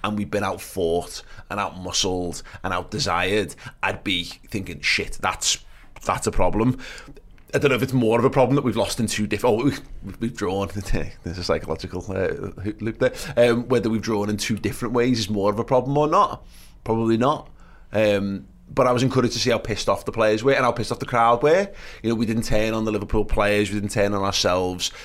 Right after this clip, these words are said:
Everyone got behind the mutual cause of "Fuck Crystal Palace, we wanna, we wanna try and win this game."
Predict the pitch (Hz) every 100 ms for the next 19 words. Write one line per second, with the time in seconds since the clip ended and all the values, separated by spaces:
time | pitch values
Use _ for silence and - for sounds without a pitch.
0 | - 101 98 110 107 101 101 - 101 95
1 | 95 98 101 101 - 98 101 - 90 85
2 | 92 104 - 87 - 87 87 - 87 82
3 | 92 95 85 87 90 90 87 85 - 90
4 | 85 82 92 - 117 131 147